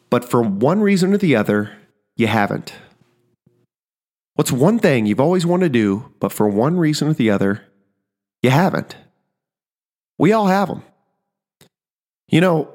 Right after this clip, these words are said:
oftentimes I'll get up in front of a group to do a keynote, and, uh, I talk a lot about,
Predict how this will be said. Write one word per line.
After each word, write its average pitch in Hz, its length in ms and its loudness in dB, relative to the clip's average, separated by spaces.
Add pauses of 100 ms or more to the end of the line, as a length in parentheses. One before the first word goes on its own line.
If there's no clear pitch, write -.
(140)
oftentimes 160 500 0
I'll 131 80 2
get 135 220 0
up - 280 -6 (140)
in 113 160 -2
front 123 380 -2
of 113 180 -2
a 113 220 0
group 131 340 -2
to 123 100 -6
do 117 140 0
a 107 60 -2
keynote, 123 680 -2 (640)
and, 120 500 0
uh, 117 440 0 (100)
I - 40 -2
talk 175 280 -2
a 147 40 0
lot 139 280 0
about, 117 960 -4